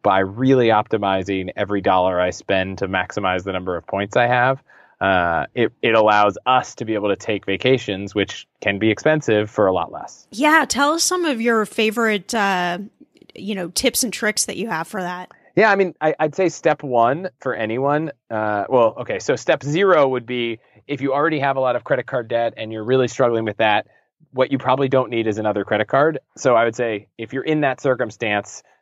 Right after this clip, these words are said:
Speaker 1: maybe think about talking to someone about consolidating debt to debt pay down strategy before. I gotta, I have to give that caveat. But if I were thinking about how to maximize, uh, you know, my ability to travel,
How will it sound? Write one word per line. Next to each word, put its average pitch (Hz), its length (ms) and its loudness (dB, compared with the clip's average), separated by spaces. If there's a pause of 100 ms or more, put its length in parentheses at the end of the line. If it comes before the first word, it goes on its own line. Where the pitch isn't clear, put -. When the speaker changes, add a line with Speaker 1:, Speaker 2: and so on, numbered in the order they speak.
(100)
Speaker 1:
maybe 117 580 2
think 135 300 -2
about 117 420 2
talking 127 300 0
to 113 80 -2
someone 113 360 -4
about 104 260 0
consolidating 135 720 2
debt 120 240 -2
to 107 180 -12 (140)
debt 143 200 2
pay 143 160 0
down 127 240 -2
strategy 117 480 0
before. 98 460 -6 (100)
I 98 60 -4
gotta, 113 260 0
I 135 60 2
have 131 100 2
to 151 60 0
give 135 180 2
that 123 200 2
caveat. 87 480 -6 (480)
But 120 320 4 (420)
if 143 140 -2
I 143 120 4
were 165 100 0
thinking 147 340 -6
about 123 220 -2
how 117 140 -4
to 117 60 -4
maximize, 101 880 -6 (100)
uh, 92 480 -4
you 117 100 -6
know, 104 100 0
my 101 160 2
ability 98 340 2
to 92 80 -4
travel, 90 560 -2